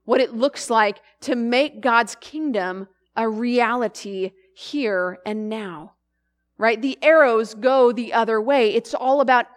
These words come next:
anchoring spirituality, anchoring the divine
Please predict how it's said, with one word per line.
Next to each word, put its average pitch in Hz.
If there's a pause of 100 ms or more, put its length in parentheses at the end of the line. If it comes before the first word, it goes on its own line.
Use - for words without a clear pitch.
(140)
anchoring 220
spirituality, 214
anchoring 269
the 202
divine 190